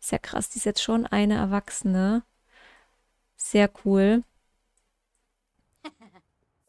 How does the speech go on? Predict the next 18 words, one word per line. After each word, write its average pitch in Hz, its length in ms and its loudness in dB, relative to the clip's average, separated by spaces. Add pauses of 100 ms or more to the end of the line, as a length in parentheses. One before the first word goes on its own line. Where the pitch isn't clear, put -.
(180)
Ih, 208 760 4
Hannah. 180 880 2 (840)
Hannah 226 240 4
hat 220 160 2
gepupst. 247 880 8 (420)
So, 196 840 4
können 269 320 4
wir - 80 2
uns 285 180 0
aber 247 220 2
hier 233 200 4
drinnen 247 360 2
bitte - 280 -2
einmal 214 260 2
etwas 214 340 -4
zu - 100 -4
essen 214 220 -2
bestellen? 202 1000 0